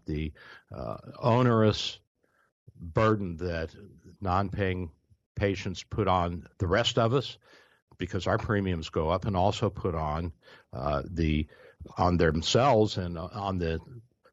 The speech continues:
people that supply them health care, because these things go to, go to lawsuits. And I,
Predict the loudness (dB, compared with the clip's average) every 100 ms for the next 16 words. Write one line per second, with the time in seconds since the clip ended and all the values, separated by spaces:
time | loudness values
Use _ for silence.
0 | _ _ _ -2 0 0 -2 -4 -4 -6
1 | 0 2 4 2 0 -2 -6 -6 -6 -6
2 | -8 -8 -6 -6 -6 -6 -4 -4 -2 2
3 | 2 2 0 0 0 -8 _ -20 -2 0
4 | 4 4 6 4 2 -2 -4 -6 -6 -4
5 | -6 -6 -6 -6